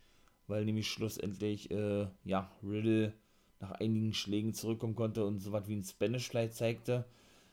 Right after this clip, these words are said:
Ja, war auch so ein bisschen misslungen gewesen, ja, aber dennoch für so einen überragenden und guten Wrestler wie Riddle denn doch noch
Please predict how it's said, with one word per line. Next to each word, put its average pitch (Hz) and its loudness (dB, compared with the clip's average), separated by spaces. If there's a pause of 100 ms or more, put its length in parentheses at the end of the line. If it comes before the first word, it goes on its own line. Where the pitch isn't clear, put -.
(200)
Ja, 107 4
war 104 8
auch 104 6
so 113 -4
ein 110 0
bisschen 113 2
misslungen 117 2
gewesen, 123 2
ja, 107 4
aber 113 6
dennoch 107 2
für 113 -2
so 110 0
einen 104 0
überragenden 107 2
und 107 0
guten 104 -4
Wrestler 104 0
wie 104 0
Riddle 104 0
denn 101 0
doch 104 0
noch 104 -2